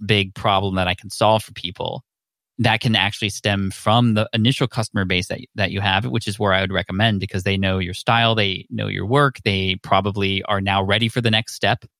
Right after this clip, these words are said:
And that way, maybe people can go from course number one to course number two. But at the same time, maybe start, maybe people will come in just in course number two, but you have people who, who you're building it for already in mind, and you can have conversations with them, you can talk with them.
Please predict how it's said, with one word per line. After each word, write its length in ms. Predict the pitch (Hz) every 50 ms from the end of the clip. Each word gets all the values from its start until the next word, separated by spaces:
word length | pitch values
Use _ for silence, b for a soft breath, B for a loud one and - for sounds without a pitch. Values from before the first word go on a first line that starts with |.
| _ _ _ _ _ _ -
And 120 | 120 113
that 160 | 113 117 117 113
way, 360 | 113 104 104 101 98 98 - _ _ _ _ _ _ _ -
maybe 300 | 123 113 110 104 107 101
people 540 | - - 113 101 - 110 104 104 104 107 107
can 160 | - - 113
go 200 | 101 101 98 98
from 480 | - - 107 98 98 98 95 95 95 - _ _ _ _ _ _ _
course 300 | - - - 117 110 -
number 160 | - 107 101 95
one 200 | 107 107 113 117
to 80 | 120
course 280 | - - 113 104 - -
number 160 | 110 101 101
two. 320 | - - 104 104 135 180 - b b b b b b b b b b
But 140 | 117 113 107
at 100 | 104 -
the 80 | 107
same 180 | - 123 113 107
time, 220 | - 120 110 110
maybe 220 | 107 104 117 120 117
start, 380 | - - 131 120 123 127 - _ -
maybe 240 | 131 123 123 131 123
people 340 | - 135 120 135 127 123 120
will 100 | 120 117
come 180 | - - 117
in 180 | 123 127 123 117
just 220 | 123 120 - - _ _ _ -
in 140 | 123 120
course 240 | - - 127 120 -
number 160 | 123 113 113
two, 240 | 107 - 151 151 113
but 140 | 92 107 104
you 100 | 110 104
have 220 | 101 110 104 104 -
people 280 | - 117 - 113 104
who, 380 | 98 107 104 101 98 98 98 - - - -
who 80 | 117
you're 140 | 117 104 104
building 240 | 101 120 110 104 101
it 100 | 101 110
for 260 | - - 110 98 95
already 320 | 95 104 104 101 98 92 90
in 100 | 90 90
mind, 360 | 90 92 92 92 90 90 90
and 180 | 90 90 92
you 60 | 95 -
can 100 | 95 95
have 140 | 95 -
conversations 580 | - - 95 95 - - 143 143 135 - 139 127
with 120 | 131 123
them, 180 | - 123 117 113
you 60 | 98
can 100 | - 87
talk 220 | - - 110 110 -
with 100 | - -
them. 220 | 110 104 101